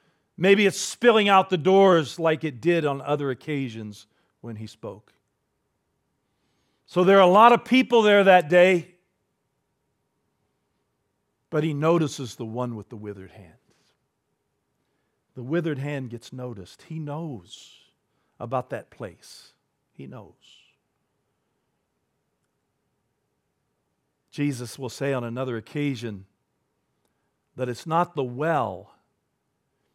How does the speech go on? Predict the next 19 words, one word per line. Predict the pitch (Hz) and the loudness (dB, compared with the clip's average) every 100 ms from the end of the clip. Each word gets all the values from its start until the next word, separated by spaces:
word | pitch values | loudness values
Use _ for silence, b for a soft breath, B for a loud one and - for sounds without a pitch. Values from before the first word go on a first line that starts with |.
| _ | _
it's | _ - | _ -12
not | 175 - | -12 -4
the | 147 | -6
healthy | 107 196 170 - 143 | 0 2 2 -2 -6
that | 117 135 | -6 -8
need | 156 139 | -4 -4
a | |
physician, | - 113 101 131 - 78 76 _ _ _ _ _ _ _ _ _ _ _ _ | -8 -12 -8 -8 -10 -18 -20 _ _ _ _ _ _ _ _ _ _ _ _
makes | - 117 - | -18 -18 -14
sense, | 165 110 87 | -12 -12 -16
right? | 98 104 135 _ _ _ _ _ _ _ _ _ _ _ _ _ _ _ _ _ _ | -16 -16 -16 _ _ _ _ _ _ _ _ _ _ _ _ _ _ _ _ _ _
But | 135 156 | -4 -2
it's | 156 | -2
the | - | -8
sick | 156 - 247 208 - | -10 -2 -2 -2 -10
that | 165 127 | -14 -8
need | 135 113 | -8 -8
a | |
physician, | - 110 95 95 - | -12 -18 -16 -18 -18